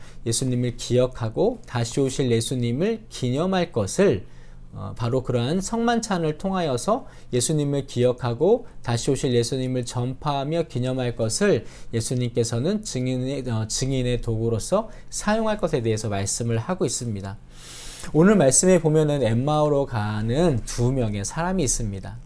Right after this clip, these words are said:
근데 오늘 이 두 명의 사람은 예수님의 사도는 아니었던 것 같아요. 어, 이 도마는, 아,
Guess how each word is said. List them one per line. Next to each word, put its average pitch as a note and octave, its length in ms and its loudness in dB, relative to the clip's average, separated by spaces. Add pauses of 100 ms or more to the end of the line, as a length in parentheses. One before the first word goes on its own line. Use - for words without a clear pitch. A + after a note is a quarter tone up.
근데 C3 180 -2
오늘 C3 500 2 (280)
이 D3+ 160 2
두 - 180 -2
명의 F#3 320 4
사람은 F3 460 2
예수님의 E3+ 960 2
사도는 B3+ 500 2
아니었던 A#2 400 2
것 G2+ 80 0
같아요. F#2 320 -8 (600)
어, A2 260 0 (140)
이 C3 280 -6
도마는, D#3 640 6
아, A2+ 500 0